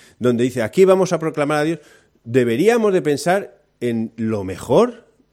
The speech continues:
de, de lo mejor. O dentro de nuestras posibilidades, sin, sin decir ahora que vamos a poner el suelo de oro para que,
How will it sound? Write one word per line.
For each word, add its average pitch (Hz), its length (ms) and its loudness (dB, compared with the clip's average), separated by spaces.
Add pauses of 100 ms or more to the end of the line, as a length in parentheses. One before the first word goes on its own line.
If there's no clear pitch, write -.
(260)
de, 110 300 -4
de 107 140 -4
lo 101 120 -4
mejor. 95 460 -8 (600)
O 131 140 0
dentro 233 400 2
de 196 60 6
nuestras 147 300 -2
posibilidades, 95 880 -6
sin, 92 500 -14
sin 85 800 -16 (360)
decir 101 440 -10
ahora 110 280 -6
que 104 80 -14
vamos 113 300 -10
a 107 100 -8
poner 101 300 -10 (340)
el 104 140 -12
suelo 101 300 -8
de 92 120 -10
oro 113 240 -6
para 98 220 -10
que, 90 140 -16